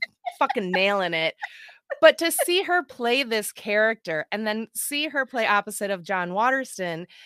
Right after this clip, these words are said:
as the husband and see, 'cause I've only know-, ever known him as, like, Jack McCoy from Law and Order. So this was like, "What is happening here?" And it blew my mind. But I, I love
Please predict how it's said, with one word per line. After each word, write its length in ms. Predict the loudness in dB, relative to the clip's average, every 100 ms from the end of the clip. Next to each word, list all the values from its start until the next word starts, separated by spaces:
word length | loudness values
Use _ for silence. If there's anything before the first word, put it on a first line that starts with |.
| -20 -20 -8
as 140 | -4
the 120 | -2 -2
husband 580 | 0 0 0 -2 0
and 140 | -2 -4
see, 260 | -4 -4
'cause 240 | -2 -4 2
I've 140 | 4 4
only 220 | 2 2
know-, 240 | 0 0 2
ever 180 | 0
known 240 | 2 0 -2
him 300 | 0 0 0
as, 120 | -2
like, 220 | -2 -2
Jack 240 | -2 -4 -4
McCoy 640 | -6 0 4 6 4 0
from 180 | -4 -2
Law 200 | -2 0
and 100 | 2
Order. 400 | 4 4 2 -2
So 200 | -4 -2
this 220 | 0 -2
was 220 | -4 -4
like, 220 | 0 0
"What 360 | -2 2 4 4
is 140 | 0
happening 580 | -2 4 4 4 0 -2
here?" 520 | -2 0 2 4 2 -4 -20 -20 -6
And 120 | -2 -2
it 100 | -2
blew 540 | -6 -4 -2 -2 -2
my 200 | -2 -2
mind. 680 | 0 2 2 0 -4 -12 -16 _ -20 _ _
But 180 | -4 -2 0
I, 400 | 0 2 0 -2 -2
I 140 | -2
love 760 | -2 -6 -8 -2 0 0 -4